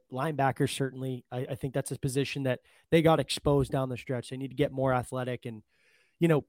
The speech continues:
<clears throat> all the, all the praise to Dante Hightower, Kyle Van Noy, Jamie Collins. They won here, played a lot of meaningful football, but I just think their style and, and their age, it's kinda passed, the game's passing them. They're gonna get killed by these teams that, you know, pick them apart over the middle.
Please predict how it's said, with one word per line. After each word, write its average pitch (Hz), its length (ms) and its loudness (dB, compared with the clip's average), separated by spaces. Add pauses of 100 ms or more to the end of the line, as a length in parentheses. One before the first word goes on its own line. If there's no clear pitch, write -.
(200)
<clears throat> 185 140 -6
all 156 160 12
the, 156 160 8 (100)
all 160 140 6
the 160 80 6
praise 151 380 2
to 123 380 -2
Dante 131 280 0
Hightower, 120 520 0
Kyle 123 320 0
Van 120 140 -4
Noy, 120 140 -6
Jamie 127 240 -6
Collins. 117 340 -6
They 117 120 -6 (280)
won 156 320 10
here, 156 300 4
played 147 200 4
a 135 40 4
lot 135 180 6
of 123 60 0
meaningful 127 360 -4
football, 123 440 -2
but 120 220 -4
I 139 120 -2
just 139 220 -6
think 127 160 -6
their 135 120 0
style 131 640 0
and, 123 200 -8
and 127 140 -6
their 123 120 -4
age, 127 460 -2 (560)
it's 135 160 -6
kinda 139 240 0
passed, 127 340 4
the 131 80 -6
game's 139 240 -2
passing 131 380 0
them. 127 100 -4
They're 127 140 -2
gonna 131 160 -4
get 120 180 -6
killed 135 260 -2
by 123 140 0
these 117 240 -6
teams 123 300 -8
that, 117 180 -4 (140)
you 135 100 -6
know, 110 100 -4
pick - 220 2
them 131 140 -2
apart 131 320 4
over 117 180 2
the 113 80 -2
middle. 143 340 4